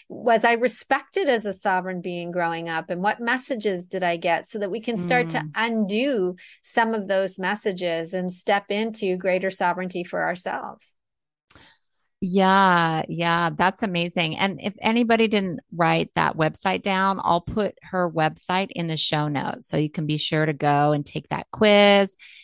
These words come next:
Speaker 2: and buy her book. And so just a few more questions. So how can discovering this queen archetype free you from imprisonment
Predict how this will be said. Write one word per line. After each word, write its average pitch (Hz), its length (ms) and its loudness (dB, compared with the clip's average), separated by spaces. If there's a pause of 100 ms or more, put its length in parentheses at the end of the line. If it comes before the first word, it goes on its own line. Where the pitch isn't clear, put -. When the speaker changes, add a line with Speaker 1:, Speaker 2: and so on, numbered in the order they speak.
(140)
Speaker 2:
and 151 260 -2
buy 139 420 2
her 147 160 -8 (100)
book. 196 480 6 (640)
And 208 320 4
so 226 180 -2 (160)
just 320 220 0
a 453 60 4
few 262 180 -2
more 220 120 2
questions. 160 640 0 (160)
So 240 200 0
how 262 240 2
can 415 220 -8
discovering 196 920 0
this 156 240 -4
queen 170 560 0 (100)
archetype 151 960 2 (520)
free 196 420 2
you 170 340 2
from 151 500 -4
imprisonment 151 920 -2